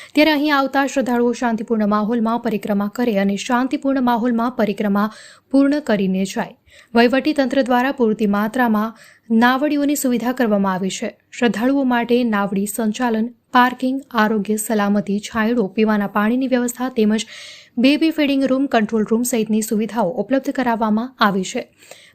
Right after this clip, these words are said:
ભાવિકો પણ વહીવટી તંત્રને પૂરતો સહયોગ આપશે તેમ પણ જણાવ્યું હતું.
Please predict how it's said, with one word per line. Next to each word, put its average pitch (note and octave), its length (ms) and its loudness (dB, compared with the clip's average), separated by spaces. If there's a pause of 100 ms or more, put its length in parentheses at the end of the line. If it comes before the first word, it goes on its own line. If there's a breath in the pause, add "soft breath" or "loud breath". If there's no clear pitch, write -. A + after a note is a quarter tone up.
ભાવિકો D4+ 380 4
પણ D#4+ 180 2
વહીવટી C4 340 0
તંત્રને B3 480 0
પૂરતો A3+ 380 0
સહયોગ A3 380 0
આપશે A3+ 360 -2
તેમ G#3 240 0
પણ G3 180 0
જણાવ્યું F#3 500 -4
હતું. F#3 240 -12